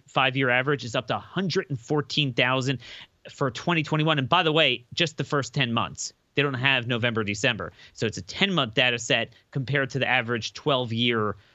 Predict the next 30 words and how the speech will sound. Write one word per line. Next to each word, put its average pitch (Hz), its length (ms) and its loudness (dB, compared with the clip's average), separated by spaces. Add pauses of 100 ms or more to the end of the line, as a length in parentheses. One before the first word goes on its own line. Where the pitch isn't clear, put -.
(140)
uh, 101 420 2
years, 120 520 0
annuals 117 460 2
for - 160 -2
the 107 260 2
five 110 320 0
preceding 104 380 -2
years. 123 460 0 (420)
Um, 117 460 2 (160)
neurological, 135 920 0
and 123 120 -2
this 151 160 0
is 117 100 0
the 113 80 -2
big 113 200 2
one, 80 260 -6 (380)
because 120 260 0
the 127 80 0
neurological 135 640 2
inflammation, 123 540 0
I - 20 0
mean, 120 80 0
this 135 100 -2
is - 40 -4
what 139 80 2
we're 123 100 2
seeing, 120 260 -4
the 113 80 2
vertigo, 120 540 2
the, 107 160 -2